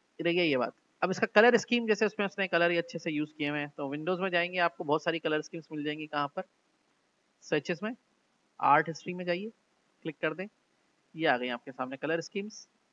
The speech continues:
अब जिस color में आप चाह रहे हैं कि इस घर का design बना रहे हैं, देखिए ये color भी बहुत अच्छे हैं, इस पर click करेंगे, ये color लगाया हमने और इसी का light version हमने यहाँ लगा दिया। अच्छा लग रहा है?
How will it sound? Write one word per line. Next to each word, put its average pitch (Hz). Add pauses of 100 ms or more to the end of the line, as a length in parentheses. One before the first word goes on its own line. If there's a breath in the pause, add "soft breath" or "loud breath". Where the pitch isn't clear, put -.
(120)
अब 135
जिस 170
color 165
में 175
आप 160
चाह 147
रहे 160
हैं 160
कि 160
इस 143
घर 131
का 147
design 143
बना 143
रहे 180
हैं, 214 (400)
देखिए 151
ये 143
color 156
भी 160
बहुत 143
अच्छे 147
हैं, 190
इस -
पर 147
click 143
करेंगे, 151 (520)
ये 131
color 139
लगाया 151
हमने 190 (580)
और 123
इसी 185
का 196
light 175
version 151
हमने 131
यहाँ 113
लगा 104
दिया। - (2250)
अच्छा -
लग 151
रहा 190
है? 285